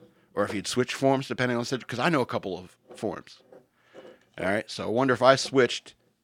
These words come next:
adapted from Aikido into, like, wrestling, or just straight up streets of, <laughs> streets of Fredericksburg.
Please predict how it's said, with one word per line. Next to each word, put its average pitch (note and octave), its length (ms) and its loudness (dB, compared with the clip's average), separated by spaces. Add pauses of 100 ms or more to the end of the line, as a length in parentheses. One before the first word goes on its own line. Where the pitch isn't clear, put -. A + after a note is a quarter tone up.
(120)
adapted B2 480 4
from A2+ 220 0
Aikido A2 560 0
into, G2 340 -6 (140)
like, G2+ 200 -4
wrestling, F#2+ 520 -2
or F2 80 -8
just - 220 -10
straight F#2+ 240 -2
up - 260 -6 (1600)
streets - 440 -6
of, D#2 220 -10 (160)
<laughs> - 180 -4
streets - 460 -8
of A#2 120 -2
Fredericksburg. C3 800 -2